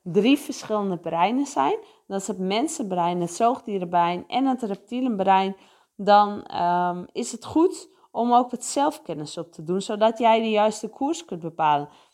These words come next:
Wie ben je? Wat zijn je kernwaarden? En waarom doe je wat je doet?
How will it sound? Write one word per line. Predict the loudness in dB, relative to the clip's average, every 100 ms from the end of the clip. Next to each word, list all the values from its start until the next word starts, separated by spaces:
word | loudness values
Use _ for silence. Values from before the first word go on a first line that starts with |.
| _
Wie | -2 0 2
ben | 2 2 0
je? | 0
Wat | 0 -2
zijn | -2 -4
je | -4
kernwaarden? | -2 0 2 2 2 0
En | -2 2
waarom | 4 6 4 0
doe | 0 -2
je | 0 -2 -4 _ -12
wat | 2 2 2
je | -6 -6
doet? | -6 -6 _